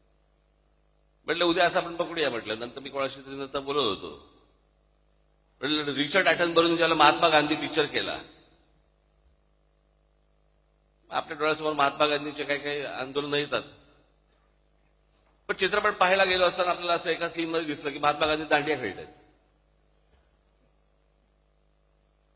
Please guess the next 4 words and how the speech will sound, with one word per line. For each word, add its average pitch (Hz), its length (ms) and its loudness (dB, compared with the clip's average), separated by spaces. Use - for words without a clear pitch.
कसं 233 160 4
वाटलं 127 280 4
असतं 104 180 -2
आपल्याला? 87 320 -4